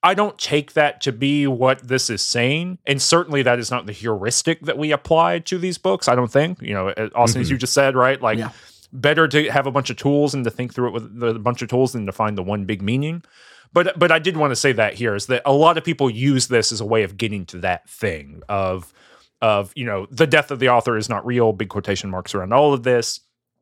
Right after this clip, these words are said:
Speaker 1: Gene Wolfe has it all solved for us, whatever. There, there are pieces in this book that are pretty direct that you could read in that way. However, much like, uh, you know, sitting,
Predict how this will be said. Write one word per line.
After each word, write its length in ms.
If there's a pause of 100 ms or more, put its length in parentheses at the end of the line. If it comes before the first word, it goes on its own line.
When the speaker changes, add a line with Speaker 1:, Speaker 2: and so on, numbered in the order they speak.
(300)
Speaker 1:
Gene 280
Wolfe 200
has 200
it 80
all 140
solved 500
for 300
us, 260
whatever. 480
There, 180
there 140
are 80
pieces 340
in 120
this 160
book 320
that 100
are 80
pretty 240
direct 400
that 120
you 120
could 200
read 240
in 120
that 180
way. 280 (360)
However, 640 (560)
much 380
like, 360
uh, 460
you 100
know, 300
sitting, 680